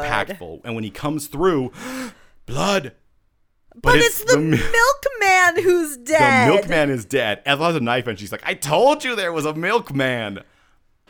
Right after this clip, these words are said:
Speaker 1: I, I s-, uh, I think Ethel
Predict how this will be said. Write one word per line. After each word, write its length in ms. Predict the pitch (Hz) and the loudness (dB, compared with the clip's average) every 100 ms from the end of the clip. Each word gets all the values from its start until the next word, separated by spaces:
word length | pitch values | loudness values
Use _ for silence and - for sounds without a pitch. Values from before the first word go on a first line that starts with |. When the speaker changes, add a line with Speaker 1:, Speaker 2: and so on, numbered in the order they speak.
| _ _ _ _ _ _ | _ _ _ _ _ _
Speaker 1:
I, 520 | 135 170 208 233 226 - _ _ _ _ _ _ _ 120 | 0 2 0 -4 -8 -14 _ _ _ _ _ _ _ -4
I 160 | 165 | -4
s-, 220 | 220 - - _ | -4 -8 -14 _
uh, 140 | 117 - _ _ | -18 -18 _ _
I 180 | 110 185 | -2 -2
think 420 | 208 - 143 165 - | -2 -4 -4 -4 -8
Ethel 600 | 123 - 127 110 90 | -8 -4 -4 -4 -8